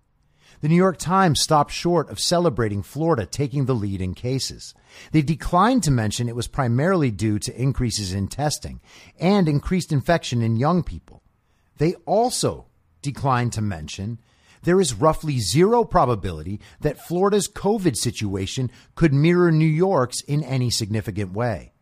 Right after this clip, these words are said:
Florida's deaths per million are roughly one-sixth of New York's and New Jersey's. New York and New Jersey have the highest death rates in the world. Florida has the twentieth highest death rate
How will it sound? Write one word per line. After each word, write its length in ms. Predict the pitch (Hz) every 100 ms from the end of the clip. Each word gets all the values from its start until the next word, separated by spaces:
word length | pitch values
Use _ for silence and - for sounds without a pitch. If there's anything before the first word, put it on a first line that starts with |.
| _ _ _ - -
Florida's 480 | - 185 214 254 220
deaths 320 | 120 160 160
per 160 | - 156
million 460 | 135 143 131 87 -
are 140 | 127
roughly 420 | 127 160 - 151
one-sixth 960 | 135 110 156 208 196 - 202 202 - -
of 180 | - 113
New 140 | 127 123
York's 400 | 123 107 - -
and 160 | 117
New 120 | 117
Jersey's. 600 | 104 110 117 - - - - _ _ _ - -
New 100 | 160
York 320 | 165 226 233
and 80 | 277
New 120 | 269
Jersey 440 | 123 175 143 113
have 260 | 87 143 117
the 140 | 139
highest 760 | 123 - 180 208 240 233 151 101
death 260 | 165 170 -
rates 400 | 101 92 - - -
in 260 | 160 147
the 120 | 123
world. 680 | 123 110 147 196 110 - - _ _ _ _ _ _ _ _ _ -
Florida 400 | - 180 226 254
has 240 | 160 151 123
the 100 | 147
twentieth 640 | - - 214 247 226 123
highest 400 | - 107 107 98
death 240 | - 104 -
rate 320 | 113 110